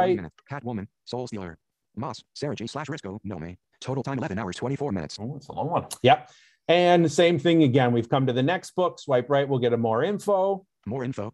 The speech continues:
Speaker 2: Catwoman.
Speaker 1: And so
Speaker 2: Soul
Speaker 1: we
Speaker 2: Stealer.
Speaker 1: can continue swiping right through this list, going down chronological. After each book, you'll always find a more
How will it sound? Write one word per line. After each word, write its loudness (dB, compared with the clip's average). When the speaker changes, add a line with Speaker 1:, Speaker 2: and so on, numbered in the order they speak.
Speaker 2:
Catwoman. -4
Speaker 1:
And 6
so 6
Speaker 2:
Soul 4
Speaker 1:
we -2
Speaker 2:
Stealer. 0
Speaker 1:
can 4
continue 2
swiping 0
right 2
through 4
this 0
list, 0
going 0
down 2
chronological. 0
After 2
each 0
book, 2
you'll 2
always 2
find -2
a 2
more 2